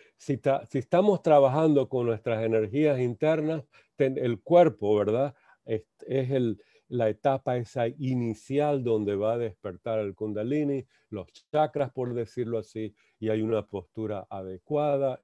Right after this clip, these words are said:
importante, ¿verdad? Donde cada uno tiene bus-, que buscar la suya, ¿verdad? La posición del loto no,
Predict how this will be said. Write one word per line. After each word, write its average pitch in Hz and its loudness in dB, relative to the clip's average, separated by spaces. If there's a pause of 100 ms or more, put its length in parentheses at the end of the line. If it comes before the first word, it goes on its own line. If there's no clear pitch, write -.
importante, 123 -6 (300)
¿verdad? 107 -6 (380)
Donde 107 -2
cada 110 -6
uno 110 -2
tiene 107 -4
bus-, 92 -10
que 107 -10
buscar 98 -10
la 90 -8
suya, 156 -4 (260)
¿verdad? 117 -4
La 107 -6
posición 104 -8
del 95 -6
loto 98 -8 (300)
no, 98 -8